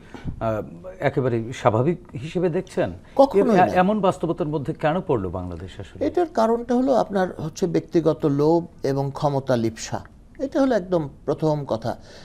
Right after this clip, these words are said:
Speaker 2: আপনার আমাদের, আহ, সে সময়কার প্রধানমন্ত্রী তিনি বারবার বলেছেন যে, "আমার, আহ, কেউ নাই, আমার কোনো, আহ, চাহিদা নাই, আমি দেশের জন্য উন্নতি করব," এটা সেটা এইসব কথাগুলি বলেছেন। কিন্তু আমরা তো ধরেন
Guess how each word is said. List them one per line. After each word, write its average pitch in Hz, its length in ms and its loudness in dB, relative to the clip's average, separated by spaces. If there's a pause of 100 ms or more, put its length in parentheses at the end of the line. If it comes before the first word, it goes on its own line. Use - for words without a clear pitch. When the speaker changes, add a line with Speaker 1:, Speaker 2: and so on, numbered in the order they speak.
(160)
Speaker 2:
আপনার 147 420 2
আমাদের, 143 420 0
আহ, 120 560 0
সে 127 200 -6
সময়কার 139 420 -2
প্রধানমন্ত্রী 131 580 -4
তিনি 139 220 -4
বারবার 143 420 2
বলেছেন 127 420 -6
যে, 127 300 -2
"আমার, 131 280 0
আহ, - 720 2
কেউ 143 200 4
নাই, 127 280 4
আমার 123 260 0
কোনো, 143 480 0 (100)
আহ, 110 300 -4 (140)
চাহিদা 135 380 2
নাই, 127 280 0
আমি 131 240 -2
দেশের 131 380 -4
জন্য 123 420 -4 (320)
উন্নতি 151 380 2
করব," 135 320 2
এটা 139 300 0
সেটা 139 260 -4
এইসব 143 280 0
কথাগুলি 131 360 0
বলেছেন। 117 380 -6
কিন্তু 180 280 0
আমরা 165 280 4
তো 175 160 -2
ধরেন 160 280 0